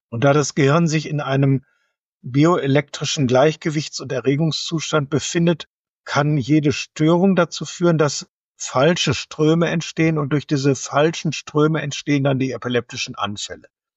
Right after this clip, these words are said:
Insofern hängt Epilepsie und Intelligenzminderung häufig miteinander zusammen. Jetzt kommen aber noch mehrere Dinge dazu. Epileptische Anfälle, jeder epileptische Anfall stört das Gehirn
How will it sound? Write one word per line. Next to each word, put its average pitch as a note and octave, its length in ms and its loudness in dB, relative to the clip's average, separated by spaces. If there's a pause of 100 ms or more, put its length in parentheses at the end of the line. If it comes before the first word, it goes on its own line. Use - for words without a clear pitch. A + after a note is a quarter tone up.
(240)
Insofern D#3 460 0
hängt D3 260 2
Epilepsie C#3+ 600 0
und D3+ 180 0
Intelligenzminderung C#3 1040 0
häufig C#3 540 0
miteinander A#2+ 560 -4
zusammen. F#2 480 -6 (680)
Jetzt C3+ 300 -4
kommen E3+ 240 0
aber D3+ 240 2
noch D3 320 0 (540)
mehrere D3+ 640 2
Dinge D3+ 320 0
dazu. C3 560 -4 (720)
Epileptische D#3 800 -2
Anfälle, C#3 640 -2
jeder F3 340 2
epileptische D3 640 -2
Anfall C3+ 480 -2
stört D3+ 380 -4
das C#3+ 180 0
Gehirn D#3+ 440 0